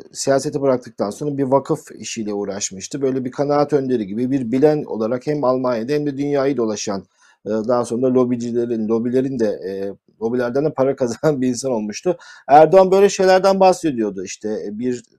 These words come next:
kenara çekil, bir bilen olarak ülkeye katkıda bulunmaktan" bahsediyordu. E, çok eski zamanlar bunlar. Mevcut durumda iktidar, e, bu tartışmaları alevlendirmek istiyor mu? Sizce de, e, Kılıçdaroğlu bu A K P'nin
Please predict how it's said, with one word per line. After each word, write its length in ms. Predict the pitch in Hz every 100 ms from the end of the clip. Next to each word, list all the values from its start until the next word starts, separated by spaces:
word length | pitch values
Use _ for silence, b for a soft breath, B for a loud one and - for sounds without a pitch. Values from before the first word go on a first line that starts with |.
| -
kenara 300 | 123 123 123
çekil, 380 | - 110 127
bir 180 | 127 120
bilen 200 | 123 127
olarak 420 | 127 113 113 135 _ b b -
ülkeye 380 | 113 - 127
katkıda 460 | 123 117 - 120 117
bulunmaktan" 540 | 120 120 117 120 123
bahsediyordu. 760 | 107 98 - 98 104 117 165 - -
E, 320 | 113 120 120
çok 180 | 143 139 _
eski 300 | 107 120 -
zamanlar 540 | 147 139 120 110 101 101
bunlar. 220 | 139 151 b b b 147
Mevcut 460 | 165 165 185 185
durumda 400 | 180 156 147 156
iktidar, 720 | - 143 - 156 147 151 147 - 113
e, 40 | 123 123 127 117 107
bu 100 | -
tartışmaları 640 | 139 135 - 131 123 127
alevlendirmek 840 | 117 127 123 123 123 123 120 117 -
istiyor 340 | - - 156
mu? 100 | 170
Sizce 420 | 160 156 143 135
de, 60 | 131
e, 360 | 131 107 110 110
Kılıçdaroğlu 720 | - 113 - 123 120 123 127 b b b -
bu 280 | 117 117 120
A 120 | 117
K 180 | 120 113
P'nin 460 | 127 131 151 -